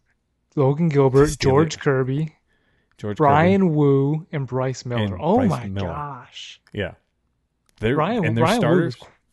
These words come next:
Speaker 1: yeah, they're, they're great.
Speaker 2: Yeah, their starters' E R A since June fifteenth. So we're about a month here. Two point five seven.
Speaker 1: Wow.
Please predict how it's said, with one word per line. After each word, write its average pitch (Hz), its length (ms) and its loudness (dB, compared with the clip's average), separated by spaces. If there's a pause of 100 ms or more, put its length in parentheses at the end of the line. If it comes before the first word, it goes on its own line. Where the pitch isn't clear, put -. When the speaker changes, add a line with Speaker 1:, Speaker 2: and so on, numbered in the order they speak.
Speaker 1:
yeah, 151 200 -8
they're, 143 280 -6
they're 156 160 -2
great. 135 420 -8 (800)
Speaker 2:
Yeah, 117 120 -8
their 117 160 -4
starters' 143 460 -6
E 135 160 -4
R 127 180 -2
A 123 400 -8
since - 440 -10
June 139 220 -6
fifteenth. 107 440 -10
So - 200 -8
we're 110 160 -2
about 113 280 -4
a 120 40 -4
month 120 360 -6
here. 87 300 -16 (480)
Two 147 160 0
point 156 280 -8
five 123 300 -8
seven. 90 340 -10 (920)
Speaker 1:
Wow. 120 320 -14